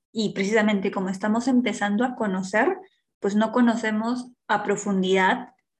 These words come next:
sino que, digamos, vamos empezando, pues,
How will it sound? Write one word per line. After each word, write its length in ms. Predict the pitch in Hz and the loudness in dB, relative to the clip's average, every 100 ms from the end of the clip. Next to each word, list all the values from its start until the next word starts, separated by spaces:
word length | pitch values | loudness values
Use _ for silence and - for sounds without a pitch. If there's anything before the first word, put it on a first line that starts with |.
| _ | _
sino 300 | - 220 226 | -4 0 2
que, 340 | 233 277 269 - _ _ _ _ | 4 2 2 -8 _ _ _ _
digamos, 420 | - 190 185 175 185 | -8 -6 -4 -6 -4
vamos 300 | 196 208 233 | -2 0 0
empezando, 580 | 208 196 196 196 214 | -2 -2 -4 -4 -4
pues, 280 | 214 180 180 | 0 -2 -2